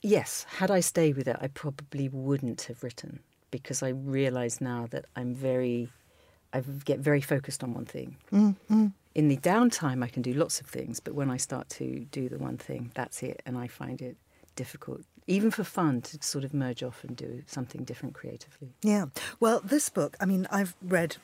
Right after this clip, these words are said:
Speaker 2: everything you've ever written. I love your work right from the get-go, as they say. I think this is your best work yet. It is
Speaker 1: Thank you.
Speaker 2: absolutely extraordinary. It's just, I'm trying not to kind of, you know, uh,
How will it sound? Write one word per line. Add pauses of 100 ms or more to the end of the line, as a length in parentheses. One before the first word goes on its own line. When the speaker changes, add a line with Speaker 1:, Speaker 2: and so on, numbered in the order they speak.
(180)
Speaker 2:
everything
you've (100)
ever
written.
I
love
your
work
right
from
the (180)
get-go,
as
they
say. (580)
I
think
this
is
your
best
work
yet.
It
is (140)
Speaker 1:
Thank
you.
Speaker 2:
absolutely
extraordinary.
It's
just, (500)
I'm
trying
not
to
kind
of,
you
know, (180)
uh,